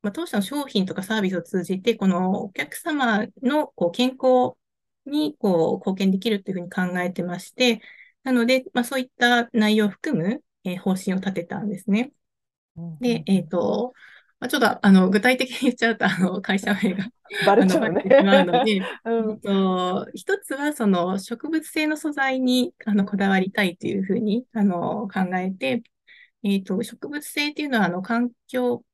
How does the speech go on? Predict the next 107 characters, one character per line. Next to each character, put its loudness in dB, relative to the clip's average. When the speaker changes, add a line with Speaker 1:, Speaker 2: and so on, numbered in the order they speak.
Speaker 1:
に 0
も 0
優 -2
し -8
い、 0
そ -6
の 0
動 0
物 0
性 -4
に -2
比 -8
べ -6
る -6
と -8
環 -6
境 -6
に 2
も 2
優 -4
し -4
い -8
と -4
い 2
う 2
ふ -2
う 2
に 2
言 0
わ 0
れ -2
て -4
い 2
る 0
部 0
分 -4
も -8
あ -6
り -2
ま 2
す -8
の 0
で、 -2
ま -4
あ、 -4
そ -4
う 2
い -2
っ -6
た -8
植 -6
物 -6
の 0
恵 0
み 2
を 0
使 -8
っ -6
て、 -10
え 0
ー、 -10
そ -4
の 2
世 6
の 6
中 -2
の -4
お -12
客 -4
様 0
の 2
健 -4
康 -4
に -4
貢 0
献 0
で 4
き -10
た -4
ら -2
と -6
い 2
う -2
よ -2
う -2
な、 -4
ま 0
あ、 -2
そ -2
ん 2
な 0
方 0
針 2
を 0
作 -8
っ -10
た -12
と -6
い -2
う -6
経 -6
緯 -4
が -2
あ -2
り -6
ま -12
す。 -20